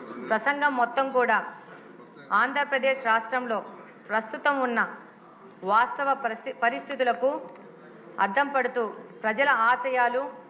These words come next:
ఆశలు, ఆకాంక్షలకు, ఆలోచనలకు, పాలకుల పనితీరుకు నిదర్శనంగా భావించడంతో పాటు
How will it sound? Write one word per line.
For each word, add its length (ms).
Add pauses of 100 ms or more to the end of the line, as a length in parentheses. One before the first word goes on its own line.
(120)
ఆశలు, 600 (600)
ఆకాంక్షలకు, 760
ఆలోచనలకు, 1000 (600)
పాలకుల 460
పనితీరుకు 640
నిదర్శనంగా 640
భావించడంతో 640
పాటు 460